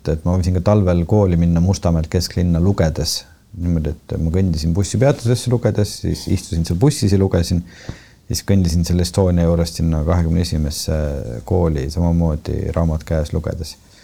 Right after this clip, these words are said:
See oli väga tüütu, kui lund või vihma sadas, sest et ei saanud lugeda. Ja siis,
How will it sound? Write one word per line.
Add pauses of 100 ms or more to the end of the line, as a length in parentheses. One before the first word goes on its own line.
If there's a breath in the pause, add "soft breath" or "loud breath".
(300 loud breath)
See
oli
väga
tüütu,
kui
lund
või
vihma
sadas,
sest
et
ei
saanud
lugeda. (880 loud breath)
Ja
siis,